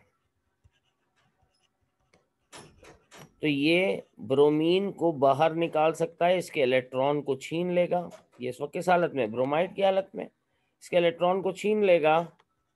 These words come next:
और क्या बनाएगा? खुद से potassium chloride और bromine को free कर देगा। जी, मतलब potassium,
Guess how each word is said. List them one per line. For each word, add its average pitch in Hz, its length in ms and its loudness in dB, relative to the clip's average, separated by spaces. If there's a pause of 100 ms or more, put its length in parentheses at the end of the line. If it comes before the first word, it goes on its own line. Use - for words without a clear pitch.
(140)
और - 80 -6
क्या 165 260 2
बनाएगा? 143 680 2 (680)
खुद 165 220 -4
से 170 420 -2 (520)
potassium 127 420 -6
chloride 147 680 0 (640)
और 117 160 -2
bromine 135 640 -2
को 131 460 -4 (540)
free 131 220 -6
कर - 140 -14
देगा। - 440 -20 (480)
जी, 113 220 -14 (2000)
मतलब 127 340 -6
potassium, 143 920 -8